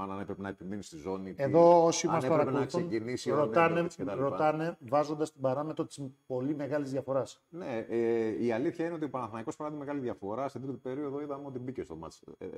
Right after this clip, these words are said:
Speaker 1: για μένα το θέμα είναι κατά πόσο μετά από ένα τέτοιο αποτέλεσμα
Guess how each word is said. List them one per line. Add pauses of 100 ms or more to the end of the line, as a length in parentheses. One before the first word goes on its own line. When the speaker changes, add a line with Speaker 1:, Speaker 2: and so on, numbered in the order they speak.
(440)
Speaker 1:
για
μένα
το
θέμα
είναι
κατά
πόσο (760)
μετά
από
ένα
τέτοιο
αποτέλεσμα